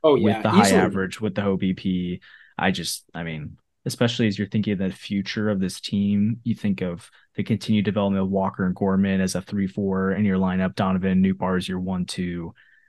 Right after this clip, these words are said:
Speaker 2: Oof, this team could be really good. And I think you can hit a special sweet spot in twenty twenty-four, twenty twenty-five, where you still have a Paul Goldschmidt, Nolan Arenado, and Wilson Contreras in the middle of your order with these guys ascending. This lineup could be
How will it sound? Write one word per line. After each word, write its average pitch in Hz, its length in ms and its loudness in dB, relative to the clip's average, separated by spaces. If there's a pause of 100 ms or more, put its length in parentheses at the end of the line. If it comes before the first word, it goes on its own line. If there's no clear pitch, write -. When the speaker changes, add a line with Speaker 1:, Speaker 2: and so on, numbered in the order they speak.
(260)
Speaker 2:
Oof, - 320 -4 (120)
this 95 160 -4
team 90 160 -4
could - 100 -10
be 92 60 -2
really 85 220 -6
good. 90 140 -4
And 95 100 -2
I 117 80 4
think 120 200 2
you 113 60 0
can 104 100 0
hit 110 100 0
a 107 40 0
special - 580 -4
sweet - 240 -2
spot 98 240 -2
in 98 80 0
twenty 104 220 -2
twenty-four, 95 420 -2
twenty 101 240 -4
twenty-five, 92 520 -2
where 101 80 -4
you 95 60 -2
still 98 240 -2
have 95 300 -2 (320)
a 107 60 -4
Paul 98 220 0
Goldschmidt, 101 500 0
Nolan 98 220 2
Arenado, 95 440 0
and 98 160 0
Wilson 101 280 0
Contreras 98 640 -2
in 123 60 2
the 131 40 4
middle 135 160 4
of 131 100 0
your 131 80 0
order 131 340 2
with 107 220 0
these 101 260 2
guys 95 280 -2
ascending. 110 640 2 (320)
This 120 120 4
lineup 95 240 2
could 95 120 -4
be 85 220 -8